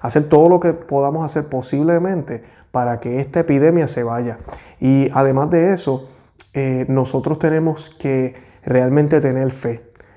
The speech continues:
Y la fe la podemos demostrar primero en la manera en que oramos, en la manera en que vivimos nuestra fe en la iglesia, que es donde se supone que sea más fácil.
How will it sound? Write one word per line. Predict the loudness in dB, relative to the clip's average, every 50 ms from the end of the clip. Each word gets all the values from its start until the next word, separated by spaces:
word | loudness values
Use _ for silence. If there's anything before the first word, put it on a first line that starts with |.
| _ _ _
Y | 0 2 4 4 4 4 4 2
la | 0 -2 -4
fe | -6 -2 0 2 2 2 0 0
la | 0 0 0 0 0
podemos | -2 -2 -2 0 0 -2 0
demostrar | 0 0 0 0 -4 -4 -4 -4 -4 -2 -2
primero | 0 0 2 2 2 2 2 0 0 0 0
en | -2 -2
la | 0 -2
manera | -2 -4 -4 -4 -4
en | -4 -4
que | -4 -6
oramos, | -6 -4 -4 -4 -4 -4 -6 -8 -10 -12 -10 -6
en | -4
la | -4 -2 -4
manera | -4 -6 -6 -4 -4 -4 -4
en | -4
que | -4 -4 -4
vivimos | -4 -2 -2 -2 0 0 0 0 -2 -2
nuestra | -2 0 0 -2 -2 -4 -6 -6 -6 -6
fe | -6 -6 -2 0 0 0 -2 -4 -10 -20 -20 -18 -8
en | -2 0 0 0 0
la | 0 -2
iglesia, | -2 -2 0 0 0 0 -2 -6 -8 -4
que | -2 0
es | 2
donde | 4 4 4 4 2
se | 2
supone | 0 0 0 0 2 0 2
que | 2 2
sea | 2 2 0
más | -2 -4 -4 -4
fácil. | -6 -6 -6 -6 -10 -14